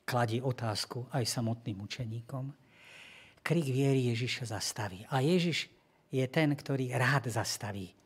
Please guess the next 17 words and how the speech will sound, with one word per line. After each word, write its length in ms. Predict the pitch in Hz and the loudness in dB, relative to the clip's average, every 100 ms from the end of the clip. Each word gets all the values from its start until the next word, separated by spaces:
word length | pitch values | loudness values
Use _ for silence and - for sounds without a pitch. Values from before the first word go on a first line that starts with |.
| - | -8
na 80 | 117 | -6
takéto 400 | 110 - 113 117 | -4 -4 -2 -2
prejavy 480 | - 117 107 107 101 | -2 -2 -2 -4 -4
viery. 320 | 101 92 - _ _ _ _ _ _ _ _ - | -6 -8 -12 _ _ _ _ _ _ _ _ -8
Všimnite 480 | - 220 208 202 185 | 0 2 2 2 -2
si, 160 | - | 0
že 160 | 151 139 | 0 0
nakoniec 560 | 170 170 170 170 160 | 0 0 0 2 2
nie 240 | 160 247 247 | 4 4 4
sú 160 | - | 0
to 160 | 143 123 | 0 2
vrcholní 560 | 156 - 165 165 151 147 | 2 4 4 6 6 4
predstavitelia, 880 | 165 - - 147 143 156 143 143 | 2 2 2 2 2 2 4 2
elita 320 | 156 156 147 147 | 4 2 4 4
národa, 480 | 143 156 147 139 | 6 6 4 4
ktorá 400 | 135 - 151 143 | 0 0 0 2
by 160 | 127 | 4